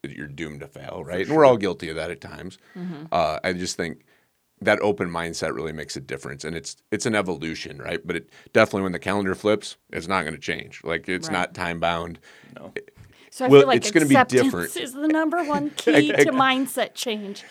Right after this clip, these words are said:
Speaker 1: Acceptance and
Speaker 3: Acceptance.
Speaker 1: just evolving, keep moving, accept it, and you can be better, right? It's gonna be better. It's gonna be different. There's no way it's going back to the way it was.
Speaker 2: Right.
Speaker 1: It's gonna
Speaker 3: Mm-hmm.
Speaker 1: be different,
Speaker 3: Mm-hmm.
Speaker 1: but it's not time bound,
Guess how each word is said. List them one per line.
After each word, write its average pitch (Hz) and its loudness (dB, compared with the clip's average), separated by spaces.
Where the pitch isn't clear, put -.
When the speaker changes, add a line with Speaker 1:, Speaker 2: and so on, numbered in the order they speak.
Speaker 1:
Acceptance 143 6
and 117 0
Speaker 3:
Acceptance. - -16
Speaker 1:
just - -6
evolving, 85 2
keep 120 -2
moving, 110 4
accept - 0
it, 107 4
and 143 0
you 185 -4
can 214 2
be 131 -2
better, 95 -2
right? 131 4
It's 135 0
gonna 131 0
be 107 -6
better. 123 -16
It's - -6
gonna 131 6
be 117 4
different. 127 4
There's 78 -6
no 101 6
way 127 12
it's 95 2
going 98 0
back 92 2
to - -10
the 92 -2
way 90 -2
it - -4
was. 78 -6
Speaker 2:
Right. - -12
Speaker 1:
It's - -6
gonna 110 4
Speaker 3:
Mm-hmm. 110 2
Speaker 1:
be 120 4
different, 92 -6
Speaker 3:
Mm-hmm. 180 -8
Speaker 1:
but 87 -4
it's - -6
not 117 6
time 120 4
bound, 113 2